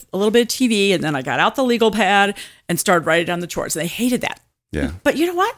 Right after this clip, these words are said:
Speaker 1: They all keep really nice houses now, and they're all
Speaker 2: <laughs>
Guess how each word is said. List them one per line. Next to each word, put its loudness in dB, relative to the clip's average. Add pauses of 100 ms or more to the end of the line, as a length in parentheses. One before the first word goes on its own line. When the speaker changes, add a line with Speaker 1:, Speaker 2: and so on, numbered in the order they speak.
Speaker 1:
They 0
all -4
keep 0
really 2
nice 2
houses -4
now, 0
and -6
they're -2
all 4
Speaker 2:
<laughs> 0